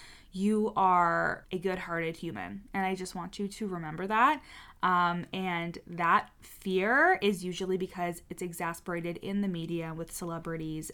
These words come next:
and with, like, really big-time people who are probably doing things that they shouldn't be doing or saying because it's harmful. But you are a good person and you have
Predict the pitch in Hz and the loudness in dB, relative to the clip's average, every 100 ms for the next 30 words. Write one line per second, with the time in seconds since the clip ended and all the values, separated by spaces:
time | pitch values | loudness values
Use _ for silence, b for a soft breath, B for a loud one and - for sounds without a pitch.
0 | - 165 160 156 156 - 160 - 160 170 | -8 -6 -6 -6 -6 -6 -8 -6 -6 -6
1 | 165 175 170 170 165 165 b b b - | -2 -2 -2 -2 -2 -6 b b b -12
2 | 160 - 165 165 - 165 156 160 262 269 | -6 -2 -4 -4 -6 -6 -6 -6 -6 -2
3 | 294 285 240 202 175 - 339 381 370 339 | 0 0 0 0 0 2 2 4 0 -4
4 | 339 311 233 220 220 196 180 180 - 170 | -2 -2 -2 -4 -4 -4 -6 -8 -10 -12
5 | 165 160 165 156 160 160 214 151 147 160 | -10 -12 -10 -12 -6 -2 0 0 -4 -6
6 | B B B B - - 156 143 117 170 | B B B B -18 -12 -8 -6 -6 -4
7 | 202 92 226 277 - 175 185 175 - - | -2 -2 -2 -6 -10 -8 -8 -8 -10 -6
8 | 175 - - - 202 185 196 175 - - | -6 -6 -14 -12 -12 0 4 4 2 -6
9 | - - - 202 202 208 214 214 233 233 | -10 -12 -6 -4 -4 -4 -6 -8 -12 -12
10 | 180 190 185 180 - 175 175 | -12 -12 -12 -12 -12 -12 -14